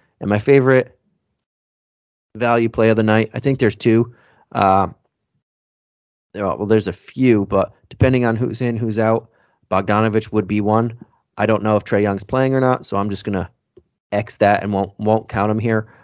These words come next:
Uh, Malik Monk, forty-five hundred. Love that price tag. I already know that there's no LeBron, uh, so he's gonna start, and I, and I really like that. Um, would jump up right to Bogdanovich if there's no, if there's no Trae Young, but, uh, we don't know that particularly at this moment.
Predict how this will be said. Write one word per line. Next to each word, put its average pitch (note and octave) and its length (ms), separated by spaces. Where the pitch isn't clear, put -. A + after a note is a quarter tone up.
Uh, G#2 220
Malik C3+ 340
Monk, A2 300
forty-five A#2 500
hundred. G#2+ 400
Love G#2+ 240
that G#2 200
price G2 260
tag. F#2 340
I G2+ 100
already C3+ 180
know B2+ 200
that A#2 120
there's A2+ 160
no A2+ 140
LeBron, G#2 480
uh, F#2 200
so G2+ 160
he's G2+ 140
gonna G2 140
start, F#2 400
and F#2+ 120
I, F2+ 60
and F#2 200
I F#2 40
really F#2+ 280
like F#2+ 220
that. F2+ 240
Um, - 280
would C#3 280
jump B2 280
up A#2 280
right A#2+ 300
to A2+ 120
Bogdanovich G2 600
if G#2+ 120
there's - 40
no, F#2 260
if G#2+ 140
there's - 160
no F#2 140
Trae F2 260
Young, E2 240
but, - 220
uh, E2+ 200
we F2+ 80
don't F#2 160
know E2+ 120
that E2 240
particularly F#2 720
at - 120
this - 180
moment. G2+ 300